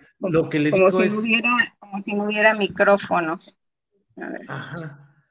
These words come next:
Speaker 2: Claudia, bueno, eh, hay un
Speaker 1: Déjame ver.
Speaker 2: rompimiento ya del Comité Eureka con la comisión, ya es un rompimiento del Comité Eureka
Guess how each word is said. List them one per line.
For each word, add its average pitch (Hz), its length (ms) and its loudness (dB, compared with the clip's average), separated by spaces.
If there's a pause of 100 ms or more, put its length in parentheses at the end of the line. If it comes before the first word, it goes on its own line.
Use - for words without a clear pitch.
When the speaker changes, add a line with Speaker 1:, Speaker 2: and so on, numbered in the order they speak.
(580)
Speaker 2:
Claudia, 139 520 -6
bueno, 135 240 -2 (500)
eh, - 560 -10 (100)
hay 190 140 0
un 214 60 4
Speaker 1:
Déjame 208 300 8
ver. 151 100 6
Speaker 2:
rompimiento 175 960 -4 (220)
ya 165 240 0
del 180 220 0
Comité 143 600 -2
Eureka 143 840 -4 (640)
con 135 260 -2
la 139 160 -2
comisión, 143 540 -4
ya 190 160 0
es - 140 -6
un 214 120 -2
rompimiento 170 680 -2
del 139 160 -4
Comité 143 300 -4
Eureka 160 540 -6